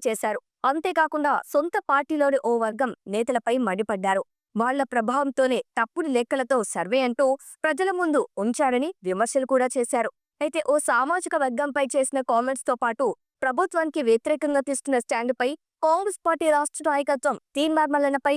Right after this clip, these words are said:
గుర్రుగా ఉంది. అన్నింటికీ సమాధానం చెప్పాలని ఆయనకు కాంగ్రెస్ పార్టీ షోకాజ్ నోటీసులు జారీ చేసింది. అయితే ఓ సామాజిక వర్గంపై చేసిన కామెంట్స్తో పాటు ప్రభుత్వానికి వ్యతిరేకంగా తీసుకున్న స్టాండ్పై కాంగ్రెస్ పార్టీ రాష్ట్ర నాయకత్వం తీన్మార్ మల్లన్నపై గుర్రుగా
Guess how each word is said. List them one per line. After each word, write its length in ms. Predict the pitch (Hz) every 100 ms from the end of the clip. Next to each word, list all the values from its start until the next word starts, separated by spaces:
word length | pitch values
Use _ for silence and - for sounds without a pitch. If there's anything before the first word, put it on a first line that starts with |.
| 226
గుర్రుగా 340 | 202 226 254 254
ఉంది. 180 | 247 233 - _ 233
అన్నింటికీ 400 | 277 359 294 330 262
సమాధానం 480 | 233 320 311 302 277
చెప్పాలని 440 | 269 247 254 247 302 -
ఆయనకు 280 | 233 226 226 240
కాంగ్రెస్ 300 | 233 277 -
పార్టీ 240 | 247 240 214 - _ -
షోకాజ్ 380 | 311 311 349 277
నోటీసులు 380 | 285 262 254 311 302
జారీ 220 | 214 208 208
చేసింది. 340 | 185 - 185 156 _ _ -
అయితే 200 | 247 262 233 - 202
ఓ 20 | 220
సామాజిక 460 | 226 202 254 349 359 302
వర్గంపై 380 | 262 262 240 254
చేసిన 220 | 262 247 240 -
కామెంట్స్తో 420 | 196 254 240 254 220
పాటు 220 | 214 202 262 - - -
ప్రభుత్వానికి 640 | 240 349 - 359 330 277 392
వ్యతిరేకంగా 520 | 403 339 339 349 311
తీసుకున్న 320 | 302 - 294 277
స్టాండ్పై 440 | - 262 277 277 240 - _ -
కాంగ్రెస్ 340 | 302 359 370 -
పార్టీ 240 | 302 285 302 254
రాష్ట్ర 300 | 262 - 311 247
నాయకత్వం 500 | 240 262 262 - 247 - _ _ _
తీన్మార్ 420 | 311 349 330 311 254
మల్లన్నపై 500 | 220 226 269 262 269 320 196 196
గుర్రుగా 340 | 208 254 262